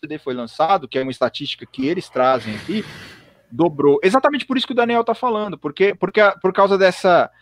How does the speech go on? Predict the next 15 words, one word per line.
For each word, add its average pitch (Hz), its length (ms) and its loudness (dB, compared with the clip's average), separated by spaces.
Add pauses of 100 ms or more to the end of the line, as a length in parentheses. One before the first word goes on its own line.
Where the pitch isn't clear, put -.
(200)
lá, 175 360 4
como 175 300 -6
você 139 300 -12
tem 208 260 -6
essa 170 160 -8
coisa 120 320 -8
de, 113 300 -10
de, 107 300 -12
de, 107 200 -18
de 107 140 -14
gerar 127 440 4
renda, 127 500 -8
de 113 200 -8
gerar 131 300 4
lucro, 139 520 -2